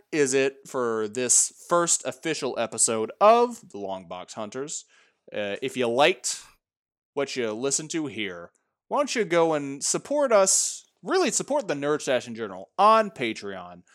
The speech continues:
You can get all sorts of goodies and exclusives, you know, access to behind the scenes stuff where we're working, you know, on, on Nerds Talk movies, we're working on Power Up and Game, we're working on Clash that. It's just all sorts of,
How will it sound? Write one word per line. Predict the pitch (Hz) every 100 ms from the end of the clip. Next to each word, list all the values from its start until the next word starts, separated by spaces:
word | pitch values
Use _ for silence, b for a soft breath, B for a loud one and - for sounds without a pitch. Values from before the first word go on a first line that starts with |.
| b b -
You | 127
can | 120 120 117 120 123
get | 127 117 113 _
all | - 160 175
sorts | - 147 139 135
of | 113 104 98 - 143
goodies | 117 110 110 110 104
and | 95 92
exclusives, | 87 - 98 92 92 90 - -
you | 95
know, | 90 90 85
access | 139 135 135 147 131 123 -
to | 107 92 85 b b -
behind | 117 123 123
the |
scenes | 113 127 120 110
stuff | - 107 104 - -
where | - 101 92 92 90 90
we're | 110 107
working, | 104 104 104 101 101
you | 101
know, | 92 87
on, | 87 85 85
on | 85 85 80 82 b b b b _
Nerds | 107 110 104
Talk | 104 -
movies, | 120 143 135 135
we're | 110 104
working | 95 90
on | 80
Power | - 92 90
Up | 90 90
and | 90
Game, | 90 131 131 127
we're | 107
working | 87
on | 82
Clash | - 104 -
that. | 120
It's | 135
just | 156 139
all | 160 165 160
sorts | 160 151 135 -
of, | 123 104